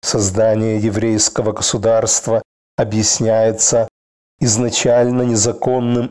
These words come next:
и бессмысленным, независимо от того, где проходят его границы.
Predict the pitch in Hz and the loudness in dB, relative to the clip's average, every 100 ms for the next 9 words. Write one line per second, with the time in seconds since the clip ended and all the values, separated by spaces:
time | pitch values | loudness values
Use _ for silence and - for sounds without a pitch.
0 | - 117 107 104 - 113 123 117 - 131 | -2 -2 0 0 0 0 0 0 0 0
1 | 131 131 131 - _ _ - 117 110 117 | 0 -2 -4 -10 _ _ -4 -2 0 0
2 | 120 117 - 120 117 113 - 117 104 107 | 0 0 0 0 0 -2 -2 -2 0 0
3 | 113 - - 104 98 110 107 123 113 - | -2 -6 -6 -4 0 0 0 -2 -4 -2
4 | 113 110 104 117 110 104 98 107 107 110 | -2 -2 -2 -2 0 0 -2 -2 0 -2
5 | 101 - - | -2 -4 -4